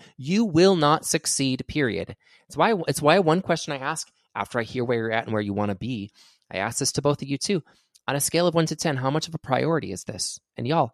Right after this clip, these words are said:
if it is below an eight, I will not s-, even if you wanted to give me your money, I would not sign you. It will not work. You have to prioritize it, right?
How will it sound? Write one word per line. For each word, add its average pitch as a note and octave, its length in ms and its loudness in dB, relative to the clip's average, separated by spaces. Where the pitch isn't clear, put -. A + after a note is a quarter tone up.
if B2 160 -6
it G3+ 80 0
is C4 140 -6
below D3+ 320 2
an B2 160 -2
eight, C3+ 420 -8
I A3 140 4
will A3+ 220 6
not F#3+ 240 2
s-, - 180 0
even A#3 240 2
if - 80 -4
you B3+ 120 4
wanted F#3 400 2
to G3 100 -2
give C#3 260 0
me E3 140 4
your E3+ 160 6
money, C#3 260 2
I A#2+ 140 6
would C3 260 0
not B2+ 240 -2
sign C3 400 2
you. E2 300 -4
It F#3 180 6
will E3+ 180 8
not D#3+ 240 4
work. B2+ 300 2
You C3+ 80 -2
have A2+ 260 0
to - 80 -10
prioritize D3 680 -2
it, - 160 -12
right? A#2 280 -6